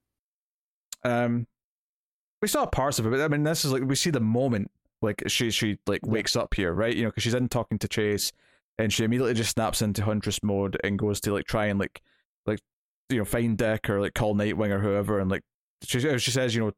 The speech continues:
Speaker 1: "Call, call Doctor Fro, like, tell her what's going on." Uh, so there is kind of, like, this seed that's planted that sort of leaks out into the Bat family, that, so they, they get, like, a hint that something went down.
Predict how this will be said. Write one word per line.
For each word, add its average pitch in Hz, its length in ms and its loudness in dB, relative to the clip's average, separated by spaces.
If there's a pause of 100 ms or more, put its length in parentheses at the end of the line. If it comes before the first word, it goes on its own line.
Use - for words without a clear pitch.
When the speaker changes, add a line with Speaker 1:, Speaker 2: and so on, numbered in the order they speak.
(200)
Speaker 1:
"Call, 127 240 0
call 135 180 0
Doctor 131 280 0
Fro, 113 300 0
like, 95 160 0
tell 120 220 0
her 113 280 0 (260)
what's 120 220 0
going 110 260 0
on." 95 320 0 (420)
Uh, 98 340 2 (280)
so - 160 -2
there 151 140 2
is 165 80 0
kind 143 160 0
of, 120 60 0
like, 123 80 -2
this 131 180 0
seed 123 320 0
that's 85 180 -2
planted 110 520 0
that 101 80 0
sort 101 180 0
of 101 80 0
leaks 104 200 0
out 101 100 2
into 98 180 0
the 98 80 0
Bat 101 240 0
family, 92 520 2
that, 95 200 -2 (100)
so - 140 -2
they, 107 160 0
they 107 160 2
get, 107 180 0
like, - 140 -4
a 101 40 0
hint 101 280 0
that 90 80 0
something 101 420 0
went 95 220 0
down. 92 360 -2